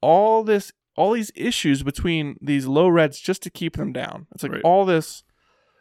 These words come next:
Speaker 1: when you have all these resources, you could easily, so easily provide medicine for everybody. And
Speaker 2: Mm-hmm.
Speaker 1: you would think you would want to, to keep them working. But in actuality,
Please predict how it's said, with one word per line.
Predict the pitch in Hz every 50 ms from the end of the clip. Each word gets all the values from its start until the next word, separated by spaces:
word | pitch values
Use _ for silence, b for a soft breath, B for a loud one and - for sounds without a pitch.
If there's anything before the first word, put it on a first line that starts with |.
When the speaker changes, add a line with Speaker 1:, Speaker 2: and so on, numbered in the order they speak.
| _ _
Speaker 1:
when | - - 143 131
you | 127 127
have | 127 123
all | - - 160 190 208
these | 208 175
resources, | 160 147 143 131 - 131 123 127 123
you | 127 123
could | 233 - - _ _
easily, | - 226 247 247 240 220 180 143 123 123 120
so | - - - - - 240 240
easily | 208 180 170 170 156 139 135
provide | 131 - - 131 - 131 135 127 135
medicine | 135 131 135 131 - 127 127
for | - 135
everybody. | 127 127 123 127 120 131 127 - 120 127 135 _ _ _ _ _ _ _ _ _ _ _ _ _ _ _ _ _ -
And | 156 143
Speaker 2:
Mm-hmm. | 147
Speaker 1:
you | 139 139
would | 143 -
think | - 208 214 214
you | 196
would | 165 147 127
want | 127 135 190 247 262 -
to, | - - 131 120 123 131 135 156 170
to | - - -
keep | - 175 165 -
them | 147 135 131
working. | 135 139 180 240 254 - - 131 - - 120 165 175 185 _ _ _ _ _ _ _ _ _ _ _ _ _ _ _ _ _
But | - - 135
in | 135
actuality, | 143 143 - - 143 143 160 160 151 139 143 139